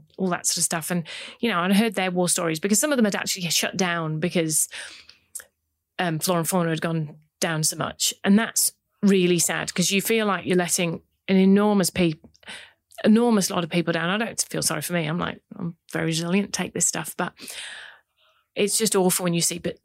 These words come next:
businesses close, closing and you think a part of that is because of F and F is where it is.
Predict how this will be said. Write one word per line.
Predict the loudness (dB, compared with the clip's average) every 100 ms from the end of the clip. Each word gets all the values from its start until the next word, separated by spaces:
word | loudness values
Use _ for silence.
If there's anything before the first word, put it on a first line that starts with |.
| _
businesses | -2 0 -2 -2 -2
close, | -2 -2 -2 -2
closing | -2 0 0 0 -2
and | -4
you |
think | -2 -4 -4 -6
a |
part | -2 -2 0 -2
of | -4
that | -4 -4
is | -4
because | -2 -2 -2
of | -4
F | -4
and | -4
F | -6 -8 -20 _ _ -18 -14
is | -6 -2
where | 0 -2
it | -4
is. | -4 -4